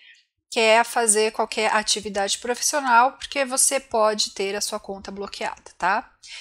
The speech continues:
Então, vá até a aula lá e opte por uma das duas opções, ou criar uma conta profissional nova,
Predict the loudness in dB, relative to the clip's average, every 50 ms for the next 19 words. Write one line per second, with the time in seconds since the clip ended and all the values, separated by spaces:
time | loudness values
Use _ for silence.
0 | -16 _ -4 -4 -4 0 4 6 6 6 6 4 4 6 8 8 8 6 4 4
1 | 4 4 6 8 8 8 6 4 -2 -6 _ _ _ _ -8 -6 -6 -4 -6 -8
2 | -10 _ _ _ _ _ _ _ _ _ _ _ 0 4 4 4 4 4 0 0
3 | 0 0 -4 -4 -4 -2 0 -2 0 0 0 -2 -2 -4 -4 -2 0 2 2 2
4 | 0 0 -2 2 2 2 2 0 -6 -6 -4 -2 -2 -2 -2 0 0 0 0 -2
5 | -2 -4 0 2 2 2 2 2 0 -2 -2 -8 -6 -6 -6 -6 -6 -10 -6 -4
6 | -4 -4 -4 -6 -10 -12 -12 -10 -8 -4 0 4 4 4 4 2 0 -2